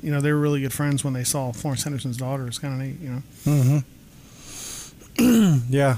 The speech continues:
Speaker 2: that was, uh, that was really cool.
Speaker 1: What was,
Speaker 2: Um,
Speaker 1: what was your opinion on all the? 'Cause I, I wrote down some of my opinions about each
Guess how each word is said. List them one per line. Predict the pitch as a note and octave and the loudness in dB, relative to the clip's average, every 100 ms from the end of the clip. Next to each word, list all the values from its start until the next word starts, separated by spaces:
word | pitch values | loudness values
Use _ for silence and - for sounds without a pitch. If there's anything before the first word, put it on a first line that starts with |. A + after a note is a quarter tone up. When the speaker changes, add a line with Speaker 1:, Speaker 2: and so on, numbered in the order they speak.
| A#2+ | 0
Speaker 2:
that | C3+ | 2
was, | C#3 C3 | 2 4
uh, | C3 B2 A2+ - - - - - - - - | 4 4 2 -4 -20 -20 -20 -20 -20 -20 -4
that | C3+ | 0
was | A#2+ | 2
really | B2 A#2+ | 2 2
cool. | - C3 B2 - - - | 2 0 0 -6 -18 -4
Speaker 1:
What | - C#3+ | 4 6
was, | - | 6
Speaker 2:
Um, | B2+ A2+ - - | 4 0 -6 -4
Speaker 1:
what | D3+ G3+ | 0 2
was | G#3 | 4
your | G3+ | 4
opinion | F3+ - F#3 F3 E3 | 2 2 4 4 4
on | D3 | 2
all | C3 D3+ | 2 2
the? | D3+ C#3 G#2 | 2 0 -2
'Cause | - D3 | -2 0
I, | E3 | 0
I | F3 E3+ | 2 2
wrote | G#3 F#3 | 2 2
down | E3+ D#3+ | 2 2
some | D3 D#3+ | 2 2
of | D3+ | 2
my | D3 | 2
opinions | C3 - D3+ D3 C3 | 0 0 0 2 0
about | C3+ B2+ | -4 -6
each | D3 C#3+ - - | -4 -2 -2 -4